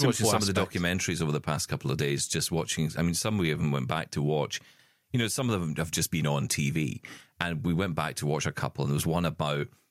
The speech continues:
Speaker 1: her passions in life and just, just her as a family, you know, or them as a family together. Uh, and some of the kind of early footage, she was into taking a lot of home videos. She had one of the first Cinecams, um,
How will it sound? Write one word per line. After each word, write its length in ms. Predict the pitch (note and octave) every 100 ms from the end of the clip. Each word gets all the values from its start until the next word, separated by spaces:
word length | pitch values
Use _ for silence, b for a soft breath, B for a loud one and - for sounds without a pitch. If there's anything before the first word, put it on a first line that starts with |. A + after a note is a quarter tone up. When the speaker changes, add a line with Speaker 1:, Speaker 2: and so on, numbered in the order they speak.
| _ _ -
Speaker 1:
her 160 | G2+ F2
passions 520 | - F#2+ F#2+ - D#2+
in 100 | E2
life 260 | D#2 D2 -
and 80 | F#2
just, 200 | F#3 -
just 200 | F#3 -
her 280 | - C#3 B2
as 140 | G2+
a 60 | F#2+
family, 600 | - A2+ G#2+ A#2 D#2 D#2+ -
you 80 | F#2+
know, 100 | D#2+
or 160 | D2 F2
them 260 | F#2+ A2
as 100 | A#2+
a 40 | F#2+
family 420 | - D#2+ C2+ C2+
together. 460 | - E2 E2+ D#2+ G1+ b b b b b -
Uh, 240 | D#2+ E2
and 100 | E2
some 160 | - G2+
of 60 |
the 80 | F2
kind 160 | E2 E2
of 60 |
early 260 | E2+ E2+ E2
footage, 400 | - F2 - D#2+
she 200 | - B2+
was 140 | B2
into 240 | F2+ E2 -
taking 300 | F#2 E2+ D#2+
a 40 |
lot 140 | D2+ B1+
of 120 | D#2
home 220 | E2 D#2+
videos. 440 | D#2+ D#2 D#2+ D#2+ -
She 100 | G2
had 200 | F#2+ D2+ -
one 100 | D#2
of 60 | D2+
the 60 | -
first 400 | - D#2 - E2
Cinecams, 600 | D#2 - E2 D#2 D#2 - b b b b b _
um, 440 | D#2 D#2 D#2 D#2